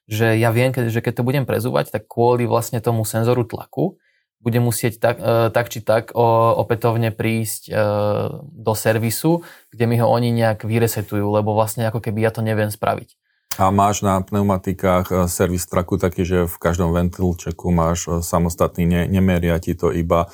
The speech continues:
Speaker 2: na základe rozdielnosti odvalovania?
Speaker 1: Nie, malo by to byť tak, že v každej
Speaker 2: Mhm.
Speaker 1: pneumatike je akože samostatný. A, ale o-, oni mi hovorili, že to je akože krátka návšteva, povedzme, že desať pätnásť minútiek, oni to len nejak pripoja na počítač proste a, a, a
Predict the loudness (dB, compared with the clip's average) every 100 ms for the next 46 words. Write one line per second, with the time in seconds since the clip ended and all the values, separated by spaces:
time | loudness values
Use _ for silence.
0 | -18 _ -2 0 0 0 0 2 0 0
1 | 0 -2 -2 -2 -4 0 0 0 0 -2
2 | -4 -6 -12 _ _ 0 2 2 2 -2
3 | 0 0 0 0 0 2 2 2 2 -2
4 | -2 -4 -4 -6 -6 -6 -6 -6 -4 -6
5 | -6 -10 _ _ _ 0 2 2 2 2
6 | 2 0 -2 -8 _ 2 2 2 -2 -2
7 | -2 0 0 2 2 2 0 0 -6 0
8 | 2 2 0 -2 -2 0 0 0 0 0
9 | 0 0 2 2 2 0 -2 -4 -2 -2
10 | 0 -2 -2 -2 0 0 2 0 2 2
11 | 2 -2 -2 -2 0 0 0 -2 -4 -10
12 | -6 -6 -2 2 2 2 0 0 0